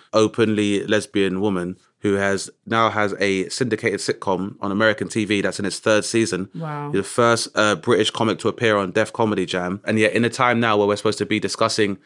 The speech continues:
Speaker 1: the fluidity of gender and sexuality and an acceptance of those who exist outside the majority or dominant voice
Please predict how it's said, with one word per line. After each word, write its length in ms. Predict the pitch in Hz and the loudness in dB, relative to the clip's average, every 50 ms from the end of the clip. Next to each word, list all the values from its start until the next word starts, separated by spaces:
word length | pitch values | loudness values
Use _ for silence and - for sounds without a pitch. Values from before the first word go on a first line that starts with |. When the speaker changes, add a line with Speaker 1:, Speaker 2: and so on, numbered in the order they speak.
| _ _ - | _ _ -16
Speaker 1:
the 60 | - | -10
fluidity 520 | - - 110 107 110 107 107 - - 110 | -4 0 0 2 2 2 0 -2 0 0
of 120 | 104 101 - | 0 0 0
gender 420 | - 107 101 101 87 98 98 95 | 0 0 0 0 0 0 0 0
and 100 | 95 90 | -2 -2
sexuality 840 | - - 104 - - 104 104 104 104 101 98 - 110 101 98 92 - _ _ _ _ _ - | -4 -6 -6 -6 -4 -2 0 0 0 0 -2 -2 -2 -2 -2 -2 -6 _ _ _ _ _ -4
and 360 | 101 104 101 98 92 87 - - _ _ _ - | -2 0 0 0 -2 -6 -8 -12 _ _ _ -8
an 120 | 101 98 | -6 -6
acceptance 680 | 92 - - - 120 - - - 107 101 98 85 - - - | -6 -4 -2 -2 -2 -2 0 -2 -2 -2 -2 -4 -6 -4 0
of 340 | 98 101 98 95 87 - - _ _ _ _ _ _ _ _ - | 2 2 2 2 -2 -6 -12 _ _ _ _ _ _ _ _ 0
those 240 | 107 110 107 95 95 | 2 2 2 2 0
who 60 | 98 | -2
exist 260 | 92 - 107 - - | -4 -4 -4 -2 -2
outside 240 | 101 95 - 110 104 | -2 0 0 0 0
the 100 | 98 92 | 0 0
majority 500 | 95 95 - 107 107 104 98 - - 98 | -2 -2 0 2 2 2 2 0 -2 -2
or 60 | 90 | 0
dominant 340 | - 107 101 101 98 95 85 | 0 0 0 0 -2 -4 -4
voice 420 | 85 104 104 95 90 - - - | -2 0 0 0 -2 -6 -8 -10